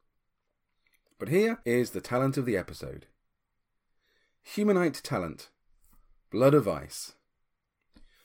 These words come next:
You flourish in a freezing environment. Temperatures as low as minus thirty degrees Celsius have no ill effect,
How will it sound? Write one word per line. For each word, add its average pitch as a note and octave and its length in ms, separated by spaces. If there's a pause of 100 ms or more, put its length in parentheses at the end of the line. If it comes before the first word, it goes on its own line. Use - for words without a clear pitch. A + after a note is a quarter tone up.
You F#3+ 180
flourish F#3 640
in C3+ 80
a C3 60
freezing D3+ 340
environment. A#2 720 (680)
Temperatures F3 440
as B2+ 120
low E3 180
as C3 100
minus E3+ 380
thirty F3 380
degrees D#3+ 360
Celsius C3 500 (220)
have G#2+ 140
no D#3 360
ill D3 120
effect, - 480